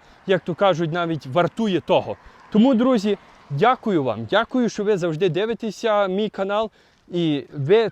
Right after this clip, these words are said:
тому отримуєте хорошу та корисну інформацію. І дякую всім, хто мене підтримує, мені це дуже і дуже приємно.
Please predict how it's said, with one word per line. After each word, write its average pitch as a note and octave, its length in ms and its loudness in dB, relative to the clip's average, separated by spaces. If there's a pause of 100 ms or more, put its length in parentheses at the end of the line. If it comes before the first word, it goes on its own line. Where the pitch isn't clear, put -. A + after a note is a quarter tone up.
тому G3 240 2
отримуєте F#3 580 -2
хорошу E3 460 -6
та D3+ 120 -10
корисну E3+ 420 -6
інформацію. F#3+ 680 -6 (420)
І D#3+ 180 -4
дякую F#3 400 -2
всім, F#3+ 220 -6
хто F3 180 -6
мене E3+ 200 -6
підтримує, F3 480 -4
мені E3 140 -4
це C#3 140 -12
дуже E3+ 320 -2
і D#3+ 40 -4
дуже D#3 240 -6
приємно. F3+ 480 -8